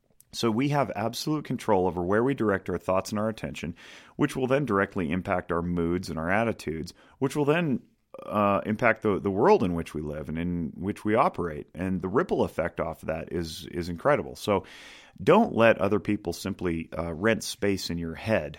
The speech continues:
Uh, my buddy's, uh, reference was not someone renting space in his head, thankfully. He's, he's a well-adjusted individual, uh, and he's able to push those things out pretty well. Uh, but this person clearly, uh, had, uh, him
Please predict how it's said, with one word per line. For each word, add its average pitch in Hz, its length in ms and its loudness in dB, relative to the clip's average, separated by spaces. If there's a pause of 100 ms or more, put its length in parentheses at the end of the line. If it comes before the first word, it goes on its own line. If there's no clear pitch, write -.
(160)
Uh, 87 320 -4
my 92 120 -2
buddy's, 95 580 0
uh, 82 340 -4 (240)
reference 92 540 -2
was 80 140 -6
not 95 240 -2
someone 90 260 -4
renting 87 280 -4
space - 300 -4
in 78 60 -8
his 104 260 -4 (160)
head, 85 300 -4
thankfully. 80 480 -6
He's, 82 240 -6
he's 87 200 -4
a 87 40 -6
well-adjusted 82 720 -4
individual, 85 640 -4 (520)
uh, 85 340 2
and 90 120 0
he's 90 180 -2
able 90 220 0
to 87 80 -4
push - 260 0
those 87 180 0
things 87 200 -2
out 82 160 0
pretty 85 200 -4
well. 92 400 4 (500)
Uh, 87 200 0
but 82 180 -2
this 101 140 0
person 117 520 2
clearly, 92 760 0
uh, 78 180 -4
had, 82 380 -4 (240)
uh, 76 200 -6
him 87 460 0